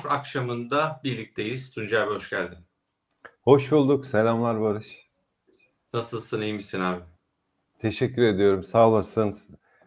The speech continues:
Speaker 2: Sen de inşallah iyisindir.
Speaker 1: Ben de iyiyim, çok teşekkürler. Senin YouTube ışığın falan mı var abi?
Speaker 2: Tabii. Bende her türlü te-,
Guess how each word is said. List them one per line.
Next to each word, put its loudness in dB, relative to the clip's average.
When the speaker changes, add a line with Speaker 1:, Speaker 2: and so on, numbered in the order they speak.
Speaker 2:
Sen 0
de 2
inşallah 0
iyisindir. -6
Speaker 1:
Ben 2
de 2
iyiyim, 0
çok -6
teşekkürler. 0
Senin 0
YouTube 0
ışığın -2
falan 2
mı -4
var 2
abi? -14
Speaker 2:
Tabii. 4
Bende 0
her 2
türlü -4
te-, -20